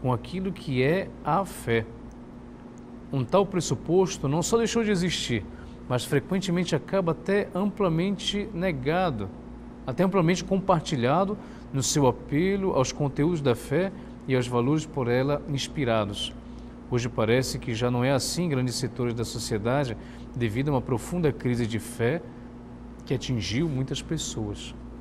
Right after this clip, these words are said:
né? De fato, meus irmãos e irmãs, nós podemos perceber que esta crise de fé que nós vivemos ao longo de nossas vidas, ela nos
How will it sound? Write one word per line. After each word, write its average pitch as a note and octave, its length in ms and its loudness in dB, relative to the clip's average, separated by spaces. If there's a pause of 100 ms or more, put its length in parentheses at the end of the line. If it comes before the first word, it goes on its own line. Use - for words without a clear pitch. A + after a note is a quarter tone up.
(260)
né? D3 220 -4 (840)
De A2+ 80 -8
fato, C3+ 320 0
meus A#2+ 160 0
irmãos A#2+ 300 0
e A#2+ 40 0
irmãs, A#2 440 -2 (1400)
nós D#3+ 160 0
podemos C3+ 280 2
perceber A#2 460 -2
que B2+ 100 -6
esta B2 200 -2
crise C#3 260 -4
de A#2 120 -4
fé C3 280 0
que B2+ 140 -10
nós A#2 160 0
vivemos A2 440 -2
ao G#2+ 80 0
longo G#2+ 220 0
de G2+ 80 -2
nossas G2+ 400 -4
vidas, A2+ 480 -6 (560)
ela A2+ 800 0 (160)
nos A2 680 -4